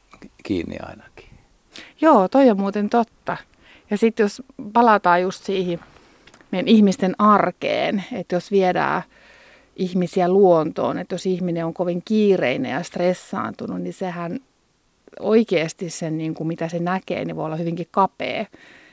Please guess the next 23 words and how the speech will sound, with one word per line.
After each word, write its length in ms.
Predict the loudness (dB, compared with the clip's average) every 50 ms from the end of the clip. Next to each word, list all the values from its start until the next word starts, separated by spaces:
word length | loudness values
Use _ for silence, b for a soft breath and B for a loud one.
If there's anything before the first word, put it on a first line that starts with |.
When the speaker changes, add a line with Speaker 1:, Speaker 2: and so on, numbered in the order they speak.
| B B B -10
Speaker 2:
Eli 240 | -8 -6 -6 -6
se 120 | -4 -2 -2
on 180 | -2 0 -2
hyvä 200 | -2 0 0 -2
harjoitus 600 | 0 0 0 2 2 2 0 -2 -4 -6 -8 -4
jo 60 | -2 -2
ihmiselle, 460 | -2 -2 -4 -6 -8 -8 -8 -8 -8
että 120 | -8 -8
sä 60 | -8
lähdet 200 | -8 -8 -6 -4
laajentaa, 680 | -2 0 0 2 2 0 -2 -4 -6 -8 -12 -14 -12 -14
että 220 | -14 _ -14 -12
mitä, 280 | -10 -10 -10 -10 -12 -12 -12 _ _ _ -10
mitä 180 | -6 -4 -4 -2
kaikkea 400 | 0 -2 -2 -2 -4 -6 -8 -8
sä 120 | -8 -8
voit 180 | -8 -8 -8 -6
nähdä, 360 | -6 -8 -8 -8 -8 -10 -10
että 120 | -10 -10
pystyykö 340 | -10 -12 -12 -10 -12 -14 -12
sä 60 | -8
näkemään 340 | -6 -6 -6 -6 -8 -10 -10
ton 180 | -10 -12 -12